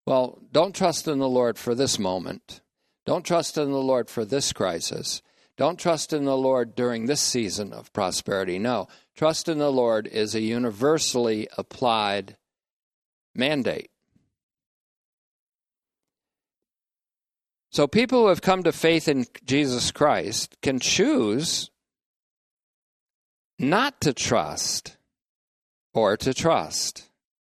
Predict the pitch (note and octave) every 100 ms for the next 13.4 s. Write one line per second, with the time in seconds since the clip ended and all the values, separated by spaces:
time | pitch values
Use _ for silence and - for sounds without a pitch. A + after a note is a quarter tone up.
0 | _ _ _ _ _ _ _ _ _ _
1 | _ A2 - D3 C#3+ - C3+ D3 C#3+ C3+
2 | B2+ B2 A#2+ A#2+ C#3+ B2 D#3+ E3+ C#3 A2+
3 | G#2+ G#2+ B2 A2+ A2+ A2 G#2+ A2 D3+ D3+
4 | A#2 G#2+ G2+ G2 A#2 A#2 _ _ _ _
5 | - A2+ B2 C3+ E3 D3+ A2+ G2 G2+ B2+
6 | - - _ _ _ _ - A2 A2 A#2
7 | - C3 D3 C3+ C3 - - - B2+ C3+
8 | C3+ C3+ B2 G#2+ - - - - _ _
9 | _ _ - C3 D#3+ D#3+ D#3 C#3 - D3+
10 | C3+ B2+ A#2+ A#2 A2 G#2+ A2+ G#2 G2 -
11 | G#2+ - C#3+ C3+ C3+ - D#3 F#3 E3+ _
12 | _ _ _ _ _ _ - A2+ B2 B2+
13 | C#3+ C#3+ E3+ E3+